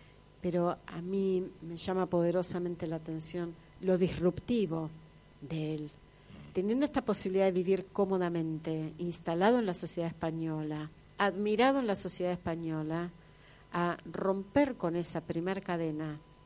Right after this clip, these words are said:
Él disrumpe esa vida cómoda para venir de este lado del Atlántico a seguir disrumpiendo la vida cómoda de muchos, les agita el avispero, los hace ver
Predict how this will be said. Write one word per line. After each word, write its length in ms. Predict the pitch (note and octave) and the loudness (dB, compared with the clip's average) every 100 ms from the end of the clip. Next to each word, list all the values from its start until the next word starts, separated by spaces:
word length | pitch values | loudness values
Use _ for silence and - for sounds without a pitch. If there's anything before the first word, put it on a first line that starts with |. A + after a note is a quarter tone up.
| - - - - - - - - | -20 -20 -20 -20 -20 -20 -20 -10
Él 200 | F#3+ F#3+ | -4 -2
disrumpe 920 | F3+ D#3 F3+ A3 C#4+ D4 - A3 A3+ - | 0 0 2 4 4 4 4 4 4 -2
esa 220 | - F#3 | -4 -2
vida 260 | E3+ F#3 F3+ | 0 0 0
cómoda 640 | - A#3 B3 C4 C4+ C#4 - - - - | 0 -2 -2 -2 -4 -6 -12 -20 -16 -6
para 180 | E3 E3+ | -2 -2
venir 460 | E3+ F3+ F#3+ F3+ | -2 -2 -2 -4
de 160 | E3+ G3 | -2 -2
este 240 | A#3 - | -2 -2
lado 160 | F#3+ G3 | 0 0
del 120 | F#3 | 0
Atlántico 680 | E3+ - F3+ G#3 A3 G#3 G3+ - | -2 -2 -2 -2 -6 -4 -4 -2
a 80 | - | -2
seguir 420 | - F#3 B3+ B3 | 0 2 0 2
disrumpiendo 920 | A3 D#3+ E3+ E3+ A#3 G#3+ F3 D#3 D#3 | 0 2 -2 2 2 4 2 0 0
la 180 | E3+ E3+ | 2 2
vida 260 | A3+ B3 | 2 0
cómoda 400 | B3 G#3+ G#3 G3 | 0 -2 0 0
de 120 | F3 E3+ | 0 0
muchos, 720 | G3 A#3+ - F#3 G3+ A#3+ - - - - - - | -4 -6 0 2 2 -2 -10 -20 -20 -20 -20 -8
les 280 | F3 F3+ - | -2 0 0
agita 560 | E3+ - C#4+ D4+ G3+ F3 | -2 4 4 4 4 4
el 80 | |
avispero, 800 | E3+ E3 - F#3 E3 D#3+ E3 F#3+ G3+ - - | 4 2 -2 0 2 2 0 0 -4 -16 -16
los 340 | - E3+ F3 - | -6 -2 -2 0
hace 300 | A#3 - A3+ | -2 0 4
ver 320 | A3 A3+ | 6 4